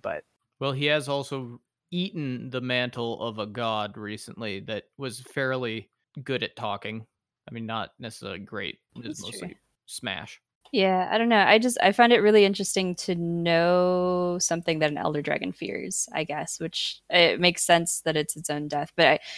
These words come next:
Speaker 3: it's been bringing up questions for me that I kind of hope they'll explore in the future about, um,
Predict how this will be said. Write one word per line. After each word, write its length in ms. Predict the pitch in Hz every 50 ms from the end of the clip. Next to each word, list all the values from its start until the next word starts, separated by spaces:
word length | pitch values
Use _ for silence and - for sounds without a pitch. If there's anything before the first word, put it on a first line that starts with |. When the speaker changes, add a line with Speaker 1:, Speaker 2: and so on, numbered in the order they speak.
| - - -
Speaker 3:
it's 160 | - 196 196 214
been 720 | - 240 233 240 233 233 233 233 226 226 226 214 - - _ _ _ _ _ _ _
bringing 400 | - 214 214 220 220 220 214 208
up 160 | 196 190 - - _ _
questions 1080 | - - - 175 170 - - - - - 175 175 170 170 170 170 170 170 - - - - -
for 220 | - - 170 165
me 460 | 160 160 160 156 156 165 170 190 214 214
that 140 | 214 165
I 80 | 156 160
kind 240 | - - - 220 226
of 80 | 233
hope 180 | 220 254 262 -
they'll 160 | - 233 233
explore 440 | 220 - - - - _ 190 185 185
in 100 | 208 226
the 80 | 233 254
future 560 | - - 254 254 254 - 285 285 285 294 302 302 _ _ _ _ _ _ _ _
about, 800 | - 185 170 170 _ - 175 165 165 170 165 165 165 160 156 - - _ _ _ _ _ _ _ _
um, 680 | - 196 180 180 175 175 170 170 165 165 165 165 165